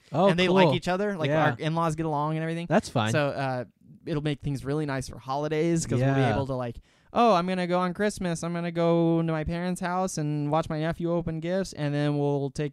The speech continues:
Speaker 2: a thirty-second drive down the road and go to their house," and it makes things way
Speaker 1: That makes it a lot
Speaker 2: more stu-,
Speaker 1: easier.
Speaker 2: it's so nice. But, um, yeah, so, I mean,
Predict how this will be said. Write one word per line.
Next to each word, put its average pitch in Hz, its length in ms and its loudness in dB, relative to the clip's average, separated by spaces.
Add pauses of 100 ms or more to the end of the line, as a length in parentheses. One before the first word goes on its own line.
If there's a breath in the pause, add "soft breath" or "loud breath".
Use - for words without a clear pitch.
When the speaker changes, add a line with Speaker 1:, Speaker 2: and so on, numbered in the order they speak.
(120)
Speaker 2:
a 139 300 -4 (400)
thirty-second 165 540 -2
drive 165 240 2
down 165 160 -2
the 160 80 -6
road 175 260 -2
and 156 140 -4
go 165 120 0
to 151 180 0
their 180 240 -2
house," 208 280 -6
and 147 80 -12
it - 60 -12
makes 147 240 -8
things 143 240 -8
way 139 260 -2
Speaker 1:
That 139 140 2
makes 156 180 0
it 147 60 0
a - 20 0
lot 117 140 -2
Speaker 2:
more 107 100 -2
stu-, 101 140 -4
Speaker 1:
easier. 98 100 -6
Speaker 2:
it's 90 180 -6
so 127 140 -4
nice. 117 300 -14 (600 soft breath)
But, 143 240 -4
um, 120 460 -6 (640)
yeah, 139 260 -10
so, 127 140 -14
I 117 100 -10
mean, 117 120 -8